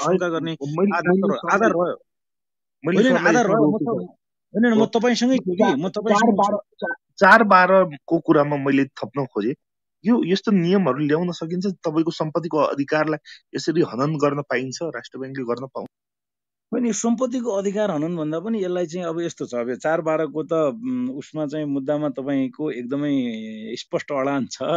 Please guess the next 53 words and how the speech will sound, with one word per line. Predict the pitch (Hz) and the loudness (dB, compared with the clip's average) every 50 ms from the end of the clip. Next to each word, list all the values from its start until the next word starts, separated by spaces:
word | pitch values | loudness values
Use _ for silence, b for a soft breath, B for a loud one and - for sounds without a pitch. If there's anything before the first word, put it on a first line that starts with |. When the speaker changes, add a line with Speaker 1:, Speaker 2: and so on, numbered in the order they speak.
| 151 120 - b b b b b - 139 | -2 -2 -4 b b b b b -8 -4
Speaker 2:
लडाइँ | 143 139 135 139 139 135 | -2 -2 0 0 0 0
छ। | 135 156 | -2 -2
त्यस | 151 - 135 - | -4 -4 -6 -8
कारणले | - 135 135 139 139 | -6 -6 -4 -4 -2
म | 135 135 135 | -2 -4 -4
तपाईँसँग | 123 - 131 131 135 127 - 135 135 135 | -4 -6 -6 -6 -6 -6 -6 -4 -4 -4
यसमा | 131 - - - 139 135 | -4 -6 -6 -6 -6 -6
ठिक | 135 - - 135 120 - | -6 -8 -12 -10 -8 -8
हो, | 143 | -8
बेठिक | 123 131 120 110 127 120 | -6 -6 -6 -4 -4 -4
हो | 135 123 | -4 -4
भनेर | 120 110 110 110 120 | -6 -6 -6 -6 -8
तर्क | 104 - 127 123 120 | -6 -6 -6 -4 -4
वितर्क | 120 110 117 - 123 120 110 | -6 -6 -8 -8 -8 -8 -8
गर्न | 107 120 113 117 120 - | -8 -8 -8 -8 -8 -10
चाहिनँ। | - 120 113 117 151 190 202 b b b b b b b | -10 -8 -6 -4 -4 -6 -6 b b b b b b b
यो | 160 143 | -6 -4
कुरा | - 170 165 160 | -2 -2 -2 -2
के | 156 - 160 | -2 -4 -4
हो | 160 | -4
त | 147 156 | -4 -4
भन्दा | 147 151 165 165 | -4 -4 -2 -2
राष्ट्र | 151 147 143 - - 143 | -2 -2 -4 -4 -6 -8
ब्याङ्कले | 147 147 147 147 135 - _ _ - 175 147 | -6 -6 -6 -6 -8 -10 _ _ -10 -10 -8
पनि | 139 160 175 170 | -8 -6 -6 -4
एउटा | 165 151 143 139 | -4 -2 -2 -4
कुरा | 123 127 143 139 | -4 -4 -6 -6
के | 131 _ - - 214 208 | -8 _ -8 -6 -4 -2
चाहिँ | 220 226 190 | -2 -2 -2
गर्न | 160 170 160 160 | -2 -4 -4 -4
चाहिँ | 147 151 147 131 | -4 -4 -4 -4
पाउँछ | 139 135 127 123 | -4 -6 -4 -6
त | 135 | -6
भन्दाखेरि | 123 131 123 120 117 123 123 135 151 160 156 b b b b b b - | -6 -6 -6 -6 -6 -6 -4 -4 -4 -6 -6 b b b b b b -4
अब | 156 160 165 147 117 107 104 101 | -2 0 0 0 -2 -4 -6 -8
सीमित | - - 202 220 240 220 | -8 -4 0 0 0 0
स्रोत | - - - 160 151 - - | -2 -4 -6 -6 -6 -6 -6
छ, | - 139 135 131 123 _ _ _ b b b _ | -4 -4 -2 -4 -4 _ _ _ b b b _
त्यो | - 190 | -8 -8
स्रोत | - - - 208 233 - | -8 -6 -4 -4 -4 -4
सीमित | - - - 190 196 202 156 151 | -4 -6 -4 -4 -4 -4 -2 -2
भएको | 135 123 127 135 156 | -4 -4 -4 -4 -4
हुनाले | 160 151 151 151 160 175 175 - _ _ _ _ - 175 | -4 -4 -2 -2 -2 -2 -2 -4 _ _ _ _ -4 -2
अब | 185 180 - | 0 0 0
सुन्नु | - 208 220 220 | -2 0 0 0
न, | 196 202 143 147 | 0 0 0 -2
त्यसरी | 131 175 160 185 208 208 | -2 -2 -2 0 0 0
भनेपछि | 170 151 139 156 170 175 | 0 -2 -2 -2 -4 -4
त | 147 190 | -4 -4
म | 170 170 | -6 -4
अर्को | 175 165 175 185 165 190 | -4 -4 -4 -4 -2 -2
अब्जेक्सन | 190 175 156 160 151 131 135 147 | -2 -2 -2 -4 -6 -6 -6 -6
गर्छु। | 135 127 113 - 151 175 123 | -6 -6 -6 -6 -4 -6 -6